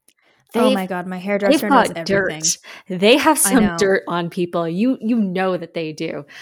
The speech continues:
Speaker 2: Um,
Speaker 1: I know.
Speaker 2: I, I know, like, um, a lot through university, I didn't really have the money to get my hair colored, and I would just kinda
Speaker 1: Yep.
Speaker 2: do, like, a walk-in hair appointment. And I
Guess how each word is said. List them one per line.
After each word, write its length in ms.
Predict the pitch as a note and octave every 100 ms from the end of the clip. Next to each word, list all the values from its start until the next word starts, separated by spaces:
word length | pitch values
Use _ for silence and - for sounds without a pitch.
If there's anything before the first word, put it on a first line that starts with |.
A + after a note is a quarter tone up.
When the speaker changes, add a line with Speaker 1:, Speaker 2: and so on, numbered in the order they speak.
| - - _ -
Speaker 2:
Um, 420 | G3 F#3 F3 E3+
Speaker 1:
I 40 |
know. 440 | F#3 F3+ E3+ F3 - _
Speaker 2:
I, 200 | G#3 G#3 G#3
I 100 | G3
know, 200 | A3 A#3
like, 300 | B3 B3 A3+ -
um, 500 | G3 F3+ E3+ E3 E3 -
a 80 | F#3+
lot 200 | F#3+ -
through 140 | G#3+
university, 540 | G3 F3 D#3+ - F3 E3
I 80 |
didn't 220 | F3+ A3+ A#3
really 240 | A#3+ A3+
have 640 | G3 G3+ F3+ F3 F3 E3+ _ -
the 120 | G3+
money 600 | F#3 F3+ F3 F3 F3 E3+ E3+ -
to 380 | F3+ E3+ E3 D#3+
get 200 | E3+ -
my 160 | F3 E3+
hair 280 | E3 E3
colored, 600 | E3 - E3+ E3+ F3 F3 E3+
and 120 | E3
I 80 | D#3+
would 120 | D#3+
just 180 | E3 E3+
kinda 240 | - E3+ E3
Speaker 1:
Yep. 180 | G3+
Speaker 2:
do, 160 | E3 E3
like, 260 | E3 D#3+ - _ - _ _ -
a 60 |
walk-in 340 | F#3 F3+ F3+ F#3+
hair 160 | F#3
appointment. 480 | F3 F3 F#3 F3+ G3
And 140 | G3+
I 40 | F#3